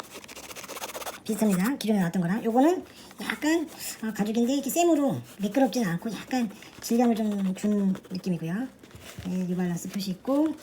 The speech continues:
어, 삼이칠의 시그니처. 근데 이거는 이제 생고무, 생고무 컬러 느낌이어가지고 제가 기존에 있던 것보다는 어떤 새-, 새로운 느낌을 주는 것 같습니다. 안에 보면은, 어, 이거는 이제 검정색 바탕에,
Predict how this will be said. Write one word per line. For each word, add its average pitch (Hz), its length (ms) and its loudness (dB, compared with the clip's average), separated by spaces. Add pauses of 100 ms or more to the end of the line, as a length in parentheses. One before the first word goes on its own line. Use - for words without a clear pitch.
(380)
어, 190 340 -2
삼이칠의 262 460 -2
시그니처. 226 400 -2 (240)
근데 262 140 2
이거는 262 180 6
이제 247 200 2 (200)
생고무, 294 560 4
생고무 277 400 2
컬러 226 420 0 (460)
느낌이어가지고 208 720 -2
제가 214 260 0
기존에 202 280 -2
있던 208 160 -2
것보다는 202 440 0 (140)
어떤 220 200 -4
새-, 214 140 -8
새로운 320 260 4
느낌을 220 260 2
주는 175 180 0
것 175 60 -2
같습니다. 151 380 -4 (440)
안에 233 460 2
보면은, 226 460 2 (1080)
어, 196 180 -2
이거는 208 200 0
이제 214 240 0 (760)
검정색 240 640 4
바탕에, 220 420 2